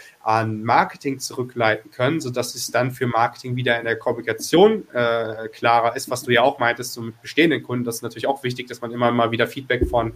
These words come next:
von Sales bekommt, dass man, äh, ja, seine Aktivitäten generell im Marketing anpasst. Ähm, und dann aber wiederum Sales das ja auch machen könnte, dass die dann wirklich mal sagen, wir connecten uns auf, wir bauen hier uns ein Netzwerk auf,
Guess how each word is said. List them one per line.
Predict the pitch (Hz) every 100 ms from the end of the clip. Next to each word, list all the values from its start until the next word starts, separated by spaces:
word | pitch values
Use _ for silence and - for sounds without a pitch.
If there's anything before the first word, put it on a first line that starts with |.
| - - - -
von | - 135
Sales | 131 123 127
bekommt, | - 127 123
dass | 123
man, | 120 117 113
äh, | 113 110 110
ja, | 110 110
seine | 120 127
Aktivitäten | 127 135 127 131 135 131 120 117
generell | 120 120 117
im | 113
Marketing | 156 - 127 110
anpasst. | 110 - 131 - - - - - - _ _
Ähm, | 120 117 117 113 113 110 110
und | 127 123
dann | 127 156
aber | 147 135
wiederum | 139 135 135 131 120
Sales | 120 151 151
das | 147
ja | 131
auch | 147 151
machen | 147 151
könnte, | - 151 147
dass | 135 135
die | 139
dann | 131 131
wirklich | 131 131
mal | 139
sagen, | 131 131 123
wir | 143 151 147 143 - - _
connecten | - 180 180 180
uns | 156 151
auf, | 147 156 156
wir | 147
bauen | 151 151
hier | 156
uns | 147 143
ein | 147
Netzwerk | 147 147 - 139
auf, | 135 135 139 139